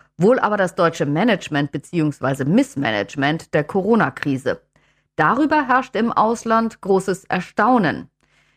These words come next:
Die österreichische Zeitung Die Presse etwa lobt die österreichische Teststrategie,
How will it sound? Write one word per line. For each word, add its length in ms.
Die 100
österreichische 800
Zeitung 420
Die 80
Presse 420
etwa 300
lobt 500
die 160
österreichische 880
Teststrategie, 1000